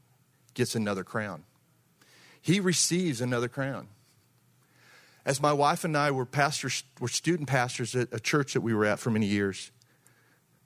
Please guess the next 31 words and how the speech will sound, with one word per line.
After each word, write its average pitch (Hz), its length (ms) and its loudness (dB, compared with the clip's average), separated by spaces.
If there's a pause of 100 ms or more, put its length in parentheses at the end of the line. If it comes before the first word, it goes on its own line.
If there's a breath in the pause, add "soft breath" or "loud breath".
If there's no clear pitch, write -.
(140)
I 143 100 2
can't 143 220 0
help 160 160 2
but 151 100 -4
to 127 80 -6
think 143 240 -4
about 131 240 -2
some - 180 -4
of 143 60 -2
the 131 80 -4
young 127 160 -2
people 143 300 -4
that 120 120 -4
came 127 180 -2
through 131 160 -2
our 117 80 2
ministry 127 460 -2
that 113 140 0
went 120 160 0
on 127 220 0
and, 107 120 -6 (420 loud breath)
and 117 120 -2
became 120 480 -2 (140)
pastors, - 680 -6 (560 soft breath)
music 165 320 0
ministers, - 500 -8
and 117 80 -10
things 131 200 -2
of 117 80 -4
that 127 180 0
nature. - 360 -12